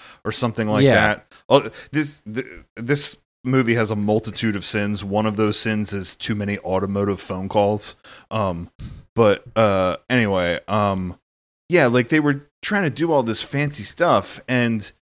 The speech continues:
Speaker 1: like, at one point I was like, you know, if they, if they, like, leaned into this more, it would have even been better. Um, uh, 'cause one of the movies I watched when I was, like, maybe Crank was trying to be some of these other movies. One movie I watched was, uh,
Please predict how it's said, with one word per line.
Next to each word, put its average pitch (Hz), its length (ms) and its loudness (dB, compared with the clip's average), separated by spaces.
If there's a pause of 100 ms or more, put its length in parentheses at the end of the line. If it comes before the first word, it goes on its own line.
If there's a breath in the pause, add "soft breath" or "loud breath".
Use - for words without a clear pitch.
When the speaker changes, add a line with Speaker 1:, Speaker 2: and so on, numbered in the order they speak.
(100)
Speaker 1:
like, 131 120 4
at 131 100 4
one 226 180 0
point 135 240 0
I 123 40 4
was 117 180 0
like, 117 160 -4
you 165 80 -4
know, 233 120 -2
if - 80 -6
they, 127 140 2 (180)
if - 140 -12
they, 151 140 2
like, 139 220 2
leaned 135 440 -2
into 147 260 2
this 113 300 0
more, 92 360 0
it 92 120 -2
would 104 140 0
have 101 140 -2
even 98 300 -4
been 95 160 -4
better. 82 400 -6 (340 loud breath)
Um, 92 460 -4 (340)
uh, 101 440 0 (180)
'cause 113 240 -4
one 139 260 2
of 147 80 4
the 139 60 4
movies 117 400 2
I 104 80 4
watched 104 720 0 (340)
when 110 140 0
I 113 80 4
was, 104 200 -2
like, 92 220 0
maybe 123 500 -2 (360)
Crank 143 320 -2
was 120 100 2
trying 147 280 0
to 131 60 0
be 135 120 0
some 135 200 0
of 127 60 2
these 120 140 2
other 165 160 0
movies. 95 420 -2
One 117 180 0
movie 104 300 0
I 98 60 4
watched 98 360 0
was, 98 220 -6
uh, 92 280 0